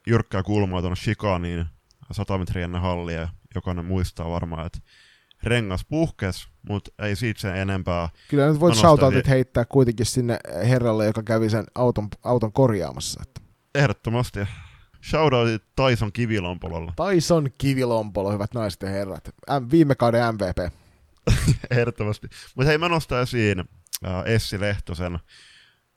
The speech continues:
Speaker 1: joka siirtyy Klassikista takaisin kasvattaa seuraansa. Ää, tässä tämmönen niinku fun fact. Ää, en tiedä, että miksi esim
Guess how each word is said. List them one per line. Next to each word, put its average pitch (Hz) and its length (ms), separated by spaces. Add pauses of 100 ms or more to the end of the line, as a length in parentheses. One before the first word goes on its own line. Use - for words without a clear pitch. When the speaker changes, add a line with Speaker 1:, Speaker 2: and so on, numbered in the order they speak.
(180)
Speaker 1:
joka 101 220
siirtyy 90 640 (920)
Klassikista 104 640
takaisin 98 580
kasvattaa 104 440
seuraansa. 98 600 (340)
Ää, 95 80
tässä 117 280
tämmönen 95 400
niinku 92 380
fun 104 240
fact. 98 380 (520)
Ää, 85 220
en 104 200
tiedä, 101 320
että 104 160
miksi 101 260
esim 98 240